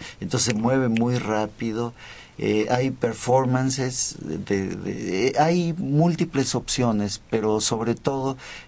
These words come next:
que un joven que esté interesado puede asistir a nuestro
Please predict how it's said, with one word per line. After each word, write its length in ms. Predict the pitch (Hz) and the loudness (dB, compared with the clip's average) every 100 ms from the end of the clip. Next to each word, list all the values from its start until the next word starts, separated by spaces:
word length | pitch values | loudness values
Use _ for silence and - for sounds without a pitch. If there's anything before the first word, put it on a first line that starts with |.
| - - | -20 -14
que 180 | - 107 | -2 2
un 200 | 117 143 | 2 2
joven 460 | 139 147 147 135 120 | 0 0 2 0 -2
que 100 | 110 | -4
esté 240 | - 120 | -4 -2
interesado 800 | 110 107 131 123 120 123 113 113 | -2 -4 -4 -4 -4 -4 -2 -4
puede 420 | - 87 90 101 | -4 -6 -4 -4
asistir 480 | 101 123 - 127 123 | -4 -6 -6 -4 -2
a 100 | 120 | 0
nuestro 580 | 117 107 - - 110 | -2 -4 -8 -6 -6